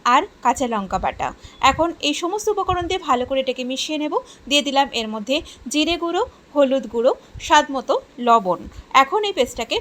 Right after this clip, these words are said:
ভালো করে আমি একটু সব এক-, একসাথে উপকরণগুলো মিশিয়ে নিলাম। তো আমাদের কিন্তু দেখুন এই মিশ্রণটা রেডি হয়ে গেছে।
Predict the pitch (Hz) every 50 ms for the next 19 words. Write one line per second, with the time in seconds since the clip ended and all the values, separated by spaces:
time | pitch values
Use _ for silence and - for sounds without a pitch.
0 | - - - 247 220 226 226 226 - 220 240 240 220 202 208 202 196 - - -
1 | - - - - - - - - - 311 262 262 - - 214 196 - - - -
2 | 233 226 - - 269 202 175 269 349 453 359 262 233 - 226 214 220 214 208 220
3 | 220 339 587 - - - - 262 269 285 - - 269 214 185 180 175 175 175 185
4 | - - - - - 320 - - 294 294 339 370 440 440 - 415 320 302 359 494
5 | 539 - - - - 269 285 294 320 359 370 - - 294 277 262 262 254 - -
6 | 277 269 262 254 330 587 - - - - - 262 277 302 262 285 277 262 208 175
7 | 165 165 170 175 - - 170